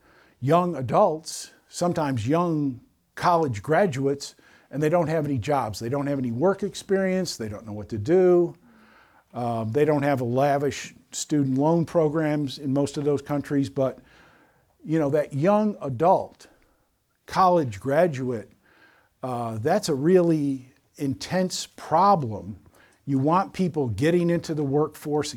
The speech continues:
getting started, gaining that experience, developing over time. Any disruption to that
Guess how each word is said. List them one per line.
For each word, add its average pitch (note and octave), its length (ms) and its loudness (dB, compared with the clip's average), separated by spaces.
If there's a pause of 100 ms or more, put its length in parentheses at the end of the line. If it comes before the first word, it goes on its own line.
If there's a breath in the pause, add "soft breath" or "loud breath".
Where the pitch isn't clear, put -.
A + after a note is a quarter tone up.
(100)
getting F3 340 2
started, C#3+ 560 -2
gaining E3+ 440 0
that D#3 200 0
experience, C#3+ 920 -2 (420 loud breath)
developing E3 640 2
over D3 220 -4
time. C#3+ 360 -8
Any A#3 240 4
disruption F3 720 2
to A2+ 140 -10
that F2+ 340 -12